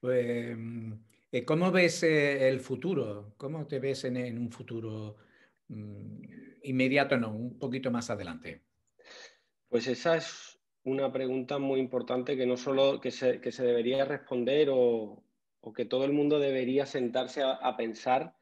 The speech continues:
Speaker 2: por lo menos una vez al año, ¿no? Y ahora que estamos a principio de año es importante, pues, que uno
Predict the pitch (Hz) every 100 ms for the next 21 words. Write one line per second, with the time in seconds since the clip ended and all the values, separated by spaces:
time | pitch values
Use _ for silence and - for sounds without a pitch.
0 | _ _ _ _ _ 127 120 127 151 147
1 | 135 127 120 113 110 98 98 113 151 123
2 | 131 127 - 127 127 127 123 131 123 127
3 | 135 139 127 120 120 123 127 123 131 127
4 | 120 110 - 120 117 123 139 147 156